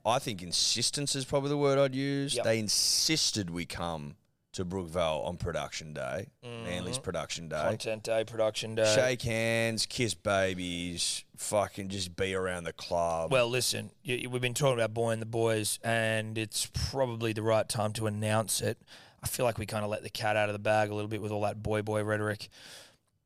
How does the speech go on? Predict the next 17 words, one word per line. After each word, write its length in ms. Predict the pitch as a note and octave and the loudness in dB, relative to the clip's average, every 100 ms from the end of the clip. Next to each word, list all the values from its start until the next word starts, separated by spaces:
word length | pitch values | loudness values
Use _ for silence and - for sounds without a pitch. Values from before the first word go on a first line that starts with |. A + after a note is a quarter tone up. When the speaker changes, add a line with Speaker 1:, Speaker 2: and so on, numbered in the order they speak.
| _ _ _ _ _ - | _ _ _ _ _ -4
Speaker 2:
regarding 480 | B2+ A#2 G#2+ G#2+ G#2 | 0 2 2 0 -4
the 80 | F#2+ | -8
wedding, 360 | A2 G#2+ G2 | -6 -6 -6
Eddie. 280 | F2 D#2 E2 _ _ | -10 -12 -16 _ _
But 300 | G#2 A2 - _ _ _ _ _ _ _ _ _ _ _ | -2 0 -2 _ _ _ _ _ _ _ _ _ _ _
what 440 | C#3 D3+ F3+ F3 | -4 4 4 4
that 200 | E3 C#3+ | 2 2
was 140 | C#3+ | 0
about 320 | C3 A#2+ C3 A#2+ | 0 4 6 4
was 140 | B2 | 2
us 160 | A#2+ - | 0 0
being 220 | A#2+ A2+ | -2 -4
officially 380 | G#2+ A#2+ - A#2+ | -4 -2 0 0
unveiled 520 | A2 A2 A2+ G#2+ G#2+ | -2 0 2 2 0
as 100 | G#2+ | -4
the 300 | A2 G#2+ G#2+ - _ _ - | -4 -4 -4 -10 _ _ -8
thirtieth, 600 | - B2 A2+ A2 - - | 0 4 4 4 -4 -10